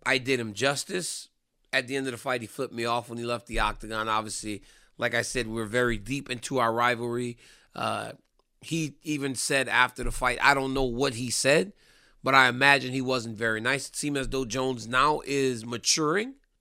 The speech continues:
He seems to be taking a, a, a much different approach to the build to the fight and how he's approaching everything. But it feels nice for him to acknowledge, "I think this guy could do me justice, even with everything."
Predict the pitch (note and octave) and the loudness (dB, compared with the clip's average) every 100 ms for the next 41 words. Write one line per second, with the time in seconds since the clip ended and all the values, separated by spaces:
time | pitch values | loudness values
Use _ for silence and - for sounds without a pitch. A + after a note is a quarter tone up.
0 | _ - D#3 D3 C#3 C#3+ C#3+ D3+ C3 B2 | _ -8 -4 -4 -4 -4 0 -2 -2 -2
1 | A2+ A2+ A#2 A#2 A#2+ C3 A2+ A2+ C#3 C3 | -2 -2 -2 -2 0 0 0 -2 -2 -2
2 | B2 G#2 - C#3+ C#3+ - - C#3 C3 A#2 | -6 -6 -2 0 0 -4 -4 -4 -2 -4
3 | - _ _ _ - C3 G#2 A2+ C#3 D3+ | -10 _ _ _ -8 -8 -4 2 4 4
4 | E3+ D3 B2+ D3+ D#3+ D3 C#3 C3+ B2+ A#2 | 0 -2 2 4 4 4 2 2 0 -6
5 | - D3+ - C3 C#3 C#3+ D3 D#3+ D#3+ _ | -4 -4 -4 -4 -4 -4 -4 -4 -4 _
6 | _ _ _ _ _ _ _ C#3+ D#3 D#3+ | _ _ _ _ _ _ _ 2 2 2
7 | F#3+ D3 F3 F3 C#3 - C#3 C#3+ B2+ D3 | -2 2 6 6 6 0 0 -2 -2 -6
8 | C3 D3+ F3 D#3+ C3+ A#2 - - _ _ | 0 4 4 4 2 -2 -8 -14 _ _
9 | _ _ _ - F3 B3 G3+ C3+ G#2+ A#2 | _ _ _ -12 -10 -10 -12 -12 -10 -12
10 | A2+ G#2 A2+ A2+ G#2 G#2+ A2 - C#3+ C#3+ | -12 -12 -8 -8 -8 -8 -8 -10 -14 -16
11 | - - _ _ _ _ _ _ _ _ | -18 -20 _ _ _ _ _ _ _ _
12 | _ _ - F3+ G#3 G#3+ G3 F3 D#3 - | _ _ -6 -4 0 4 6 6 2 -8
13 | - - | -14 -16